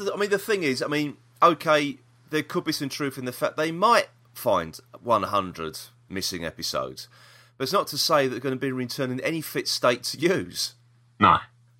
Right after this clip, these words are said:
Speaker 1: You know, they mi-, they might have sort of, it might be like, sort of like the end of Raiders of the Lost Ark,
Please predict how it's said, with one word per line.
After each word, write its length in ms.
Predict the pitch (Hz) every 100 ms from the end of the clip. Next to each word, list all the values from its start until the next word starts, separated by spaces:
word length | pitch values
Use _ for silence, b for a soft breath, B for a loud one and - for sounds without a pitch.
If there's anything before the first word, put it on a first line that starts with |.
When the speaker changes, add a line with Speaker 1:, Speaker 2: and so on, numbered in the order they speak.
| _ -
Speaker 1:
You 80 |
know, 120 | 143 117
they 120 | 139
mi-, 120 | 139
they 80 | 139
might 220 | 165 160
have 220 | 135 127
sort 240 | - 143 113
of, 180 | 120
it 80 | -
might 160 | 170 151
be 80 | 139
like, 200 | 135 143
sort 300 | 156 135 127
of 60 |
like 140 | 139 123
the 100 | 139
end 100 | 123
of 80 |
Raiders 200 | 135 131 -
of 60 |
the 60 | 135
Lost 280 | 123 - 165
Ark, 460 | 143 90 - -